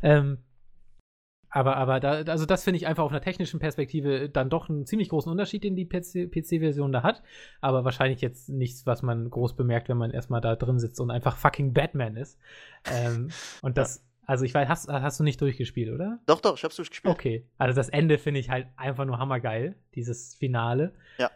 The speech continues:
Speaker 1: Ähm, spoilern wir jetzt mal nicht,
Speaker 2: Nein,
Speaker 1: aber
Speaker 2: nein,
Speaker 1: das,
Speaker 2: nein, nein, nein, nein,
Speaker 1: das
Speaker 2: aber
Speaker 1: muss ich
Speaker 2: aber
Speaker 1: sowieso, ähm, Rocksteady lassen. Also die haben, das, das Spiel besteht halt, glaub ich, aus neun Leveln oder so und jedes Level, äh, setzt V R anders ein und, äh, also
Speaker 2: Ja.
Speaker 1: auch die Steuerungsmöglichkeiten setzt es anders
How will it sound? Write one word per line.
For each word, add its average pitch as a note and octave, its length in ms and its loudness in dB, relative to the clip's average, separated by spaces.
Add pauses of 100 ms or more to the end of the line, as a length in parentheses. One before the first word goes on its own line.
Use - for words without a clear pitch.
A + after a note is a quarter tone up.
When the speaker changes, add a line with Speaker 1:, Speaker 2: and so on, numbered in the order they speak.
(100)
Speaker 1:
Ähm, A#2+ 380 -2
spoilern C#3 440 2
wir C3 40 2
jetzt B2+ 200 -2
mal B2+ 100 0
nicht, D3+ 220 0
Speaker 2:
Nein, C#3 140 6
Speaker 1:
aber E3 100 8
Speaker 2:
nein, D#3+ 100 4
Speaker 1:
das, C#3+ 100 2
Speaker 2:
nein, C3 80 -2
nein, A#2+ 140 -8
nein, A2 140 -12
nein, G#2+ 140 -12
Speaker 1:
das D3+ 120 2
Speaker 2:
aber E3 80 0
Speaker 1:
muss E3+ 100 4
ich E3+ 100 0
Speaker 2:
aber - 20 -14
Speaker 1:
sowieso, D#3+ 520 0
ähm, D3+ 280 -2
Rocksteady D#3+ 440 0
lassen. D#3+ 360 -2
Also C#3+ 160 -2
die C3+ 120 0
haben, C#3+ 140 -4
das, C3+ 200 -2
das C#3 120 -2
Spiel E3 180 0
besteht D#3+ 300 0
halt, C#3 140 -2
glaub C#3 140 2
ich, D3+ 100 -2
aus B2 160 -4
neun C#3 480 2
Leveln G3+ 420 0
oder G#3+ 240 0
so G#3+ 280 0 (280)
und D3 160 0
jedes G3 380 2
Level, F#3 460 2
äh, D3+ 140 0
setzt D#3 300 -2
V D3 60 -8
R C3+ 340 -2
anders B2 300 -4
ein A2+ 240 -10 (120)
und, C3+ 160 -6
äh, C#3+ 60 0
also C3+ 240 2
Speaker 2:
Ja. C3+ 60 2
Speaker 1:
auch C3+ 80 2
die C3 100 -4
Steuerungsmöglichkeiten B2 1040 0
setzt A#2 200 -6
es B2 100 -6
anders A#2+ 220 -2